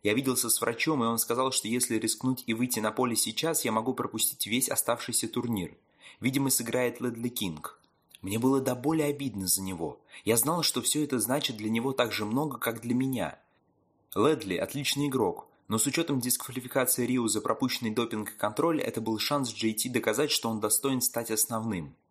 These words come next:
Эриксон созвал командное собрание и объявил стартовый состав. Ледли, конечно, в нём присутствовал, а когда я услышал своё имя, то почувствовал лёгкие мурашки.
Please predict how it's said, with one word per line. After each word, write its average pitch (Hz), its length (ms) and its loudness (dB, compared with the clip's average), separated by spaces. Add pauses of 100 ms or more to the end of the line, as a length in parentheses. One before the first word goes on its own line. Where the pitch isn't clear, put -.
(440)
Эриксон 165 420 4
созвал 123 380 2
командное 127 420 2
собрание 147 520 0
и 120 180 0
объявил 110 360 0
стартовый 110 460 2
состав. 90 480 0 (440)
Ледли, 165 320 2
конечно, 131 420 0
в 107 60 -2
нём 110 160 0
присутствовал, 80 800 -2
а - 100 -8
когда 98 220 0
я 98 100 4
услышал 98 420 -2
своё 107 360 0
имя, 147 300 -2
то 113 100 -4
почувствовал 139 500 0
лёгкие 107 440 -2
мурашки. 95 640 -4